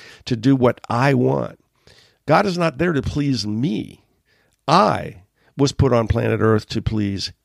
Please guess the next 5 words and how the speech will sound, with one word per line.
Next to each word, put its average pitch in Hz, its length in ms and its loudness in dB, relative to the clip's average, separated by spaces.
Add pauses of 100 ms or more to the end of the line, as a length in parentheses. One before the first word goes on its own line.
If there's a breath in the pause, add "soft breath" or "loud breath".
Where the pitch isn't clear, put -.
(120)
him. - 540 -2 (720 soft breath)
He 165 540 0 (680)
is 120 200 0
the 104 80 -2
creator. 104 580 -2